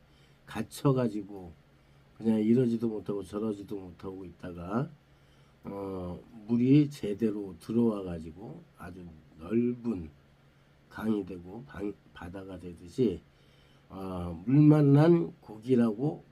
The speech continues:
봐야 되겠습니다. 음, 내가 너무 욕심부리지 않고 또 너무 자만하지 않다면은,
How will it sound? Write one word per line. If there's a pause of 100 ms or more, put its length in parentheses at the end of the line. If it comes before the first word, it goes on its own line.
봐야
되겠습니다. (640)
음,
내가
너무
욕심부리지
않고 (560)
또
너무
자만하지
않다면은,